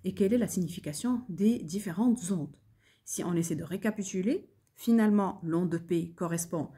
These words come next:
à la décharge électrique du nœud sinusal et, et sa transmission vers l'oreillette droite et gauche ainsi que la contraction de l'oreillette droite et gauche. Donc si on a par exemple une dilatation de l'oreillette gauche ou de l'oreillette droite, on va avoir un,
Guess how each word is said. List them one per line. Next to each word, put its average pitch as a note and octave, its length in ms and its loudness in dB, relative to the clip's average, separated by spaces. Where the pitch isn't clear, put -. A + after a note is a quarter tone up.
à D3+ 80 -4
la C3+ 80 -2
décharge G#3+ 420 2
électrique G#3+ 540 -2
du E3 120 -4
nœud F#3+ 120 2
sinusal F3 600 -2
et, C3+ 420 -2
et C#3 40 -4
sa F3+ 160 -2
transmission A3 580 0
vers D3 180 -2
l'oreillette D#3 340 -2
droite D#3+ 340 -2
et C#3+ 60 -2
gauche E3+ 320 -4
ainsi C#3+ 220 -4
que - 80 -6
la B2 120 -4
contraction A3 540 -2
de D#3 80 0
l'oreillette C#3+ 280 -2
droite C3 340 -6
et B2+ 40 -4
gauche. - 360 -4
Donc C#3+ 160 -4
si A3+ 140 0
on G#3+ 180 6
a G#3+ 140 4
par D#3+ 160 -8
exemple E3+ 400 -4
une D#3+ 140 -2
dilatation E3 580 -2
de E3+ 100 -2
l'oreillette D#3 400 0
gauche E3 360 0
ou D3 40 -10
de C#3+ 100 -12
l'oreillette D3+ 280 -4
droite, F#3 400 0
on F#3 80 -4
va G#3+ 160 0
avoir C4 220 2
un, F3+ 300 0